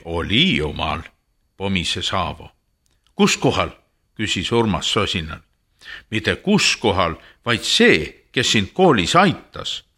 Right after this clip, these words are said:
vastas poiss. Pärast koosolekut tulid paljud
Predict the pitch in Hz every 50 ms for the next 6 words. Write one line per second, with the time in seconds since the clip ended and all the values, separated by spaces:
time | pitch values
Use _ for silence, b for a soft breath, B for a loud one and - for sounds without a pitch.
0 | _ _ - 85 90 - - - 82 80 - - - 92 90 78 - - - -
1 | - _ _ _ _ _ _ _ _ _ _ _ _ _ _ _ _ _ _ _
2 | _ _ _ _ _ _ _ _ _ _ _ _ _ - - 226 151 87 - -
3 | - - - - 151 185 175 151 - - 139 127 117 110 - - 101 95 - _
4 | - - - - _ _ _ - 101 92 82 78 - _ - 107 117 135 147 151